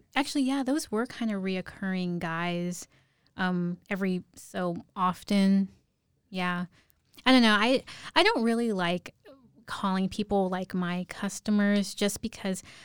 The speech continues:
the way I see it is no customer is mine, because it's up to the customers themselves to choose what girl they want. And, you know, I don't, I, I'm not possessive like that, because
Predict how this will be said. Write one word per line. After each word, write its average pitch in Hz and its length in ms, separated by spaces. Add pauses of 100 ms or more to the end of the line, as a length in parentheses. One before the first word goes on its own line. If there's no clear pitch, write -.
(200)
the 226 80
way 220 120
I 208 80
see 202 220
it 185 60
is 180 200 (100)
no 190 200
customer 185 500
is 180 160
mine, 175 720
because - 280
it's 190 140
up 202 120
to - 100
the 190 80
customers 185 440
themselves 185 460
to 202 100
choose - 300
what 185 140
girl 175 240
they 185 160
want. 190 400 (340)
And, 190 340 (100)
you 180 120
know, 165 260
I 196 120
don't, 190 240 (440)
I, 190 120
I'm 185 180
not 185 140
possessive 180 500
like 175 220
that, 180 180
because 165 360